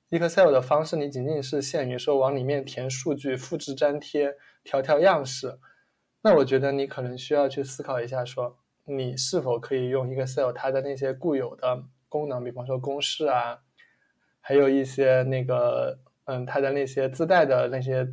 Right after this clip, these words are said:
计算的功能啊，你能不能提高自己的工作效率，这就是一个最初的编程。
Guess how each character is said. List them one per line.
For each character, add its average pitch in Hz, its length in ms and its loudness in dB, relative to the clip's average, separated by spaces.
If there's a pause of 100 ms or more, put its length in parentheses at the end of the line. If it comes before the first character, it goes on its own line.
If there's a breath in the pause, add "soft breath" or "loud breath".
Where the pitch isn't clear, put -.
(100)
计 165 160 0
算 156 240 2
的 127 120 0
功 160 240 -4
能 127 120 -4
啊， 120 280 -6 (400)
你 139 100 -6
能 127 180 -4
不 202 100 4
能 135 280 2
提 131 180 -10
高 139 140 -2
自 143 80 -12
己 147 100 -2
的 131 120 -10
工 151 180 -8
作 165 100 0
效 160 220 -6
率， 131 140 -6
这 214 180 -4
就 165 160 2
是 127 220 -6
一 120 80 -4
个 131 160 -2
最 135 200 -4
初 - 220 -12
的 131 80 -2
编 127 260 -8
程。 131 280 -18